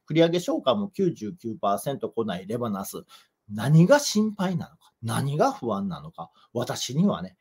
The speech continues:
全くわかりません。たまにアメリカの株式はもう、ナスダック百はもう十年上がらないというね、方がいますけれど、それやったらどの株が上がんねんと。ナスダック百が上がらへんかったら、エスアンドピー五百も、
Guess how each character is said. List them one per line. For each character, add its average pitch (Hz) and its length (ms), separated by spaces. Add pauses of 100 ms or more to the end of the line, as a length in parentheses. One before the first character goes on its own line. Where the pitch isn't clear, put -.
(140)
全 117 160 (220)
く - 100
わ 123 100
か 120 100
り 110 60
ま 101 120
せ 107 100
ん。 92 140 (320)
た 240 160
ま 226 160
に - 220 (280)
ア 156 100
メ 180 100
リ 175 100
カ 175 80
の 175 120
株 127 260
式 - 260
は 90 100
も 104 380
う、 131 40
ナ 165 100
ス - 100
ダ 107 120
ッ - 20
ク - 180
百 113 240
は 95 160
も 101 200
う 120 100
十 151 200
年 160 200
上 151 160
が 156 100
ら 156 140
な 127 140
い 85 120
と 135 120
い 127 120
う 131 40
ね、 170 140 (140)
方 139 240
が 87 100
い 110 80
ま 110 120
す - 120
け 98 120
れ 92 100
ど、 101 220 (320)
そ - 200
れ 320 120
や 392 140
っ - 100
た - 80
ら 95 60
ど 117 220
の 262 160
株 415 380
が 359 220
上 349 60
が 349 160
ん 339 100
ね 160 160
ん 165 100
と。 - 180 (760)
ナ 190 160
ス 381 140
ダ 330 100
ッ - 60
ク - 140
百 156 360
が 110 160
上 123 60
が 143 80
ら 147 80
へ 117 140
ん 104 80
か 90 120
っ 87 120
た 95 120
ら、 76 80
エ 110 120
ス 202 140
ア 208 60
ン 214 80
ド 214 60
ピ 226 160
ー 175 40
五 135 120
百 107 340
も、 85 360